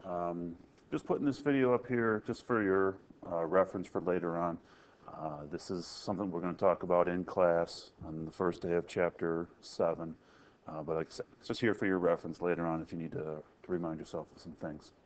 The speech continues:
So, a radical, that's just a square root. That's the fancy proper name.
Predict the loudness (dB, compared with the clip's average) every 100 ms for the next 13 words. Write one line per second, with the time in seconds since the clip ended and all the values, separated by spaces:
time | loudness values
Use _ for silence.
0 | _ -20 -20 -20 -20 -2 4 4 4 -4
1 | 4 8 10 8 2 -6 -4 0 0 0
2 | -4 0 4 4 4 -2 -12 _ -14 -14
3 | -12 -6 -4 -4 -4 -4 2 2 2 -2
4 | -8